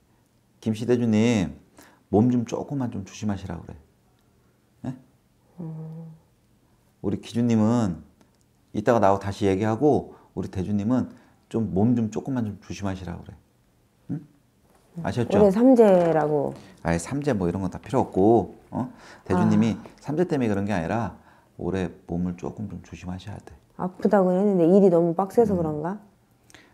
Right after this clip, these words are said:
Speaker 1: 그것도 그거고, 좀 몸이 좀 안 좋아. 그러니까 몸을 좀 보호 좀 하셔. 하시라 그래. 알았지?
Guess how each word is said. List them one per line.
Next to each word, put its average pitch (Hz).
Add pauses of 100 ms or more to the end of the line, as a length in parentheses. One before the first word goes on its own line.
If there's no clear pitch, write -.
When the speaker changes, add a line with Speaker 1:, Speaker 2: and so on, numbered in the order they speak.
(580)
Speaker 1:
그것도 92
그거고, 90 (680)
좀 87 (640)
몸이 87
좀 87
안 82
좋아. 76 (220)
그러니까 107 (280)
몸을 104
좀 127 (560)
보호 131
좀 131
하셔. 156 (260)
하시라 175
그래. 113 (160)
알았지? 180